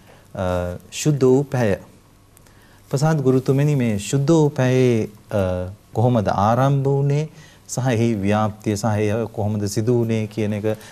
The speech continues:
සිදු කරන්නේ කියන එක පිළිබඳව අපේ දරුවන් දැනුවත් කරන්න.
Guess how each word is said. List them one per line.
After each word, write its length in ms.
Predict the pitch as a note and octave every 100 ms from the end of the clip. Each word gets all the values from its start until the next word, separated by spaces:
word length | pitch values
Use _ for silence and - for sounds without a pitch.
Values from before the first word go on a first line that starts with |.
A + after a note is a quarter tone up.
| -
සිදු 240 | A#2 G#2+
කරන්නේ 460 | G#2 G2+ C3 D#3 D3+
කියන 240 | D#3 D3
එක 100 | C#3+
පිළිබඳව 560 | D3 D3 C3 B2+ B2+ A#2+
අපේ 260 | A2 A#2
දරුවන් 380 | G#2+ G#2 G#2 G2+
දැනුවත් 380 | F#2 F#2 F2 F2
කරන්න. 380 | F2 D#2+ E2